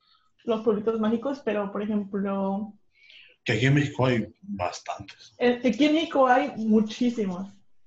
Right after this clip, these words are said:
Speaker 2: Demasiado.
Speaker 1: Pero, por ejemplo, aquí en México me gusta mucho Guanajuato. Este, me parece una ciudad, bueno, el centro,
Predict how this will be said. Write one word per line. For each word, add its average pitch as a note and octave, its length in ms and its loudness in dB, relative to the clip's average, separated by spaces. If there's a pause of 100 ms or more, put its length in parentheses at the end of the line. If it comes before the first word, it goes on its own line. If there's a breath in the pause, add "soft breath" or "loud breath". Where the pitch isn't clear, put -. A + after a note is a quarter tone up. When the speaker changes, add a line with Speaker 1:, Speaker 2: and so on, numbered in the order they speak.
(100)
Speaker 2:
Demasiado. G#3+ 420 0
Speaker 1:
Pero, A#3 600 2 (1040 loud breath)
por A#3+ 100 2
ejemplo, A3+ 200 2
aquí A3+ 160 -2
en B3 120 0
México B3 640 -4 (1300)
me G#3+ 140 -4
gusta A3+ 300 -2
mucho A#3 280 0
Guanajuato. G#3+ 680 -4 (680)
Este, G#3+ 720 -6
me A3 160 -4
parece A3 220 -2
una B3 140 -2
ciudad, A3+ 400 -2 (500 soft breath)
bueno, A#3 260 4
el G3 80 -2
centro, G#3+ 440 -2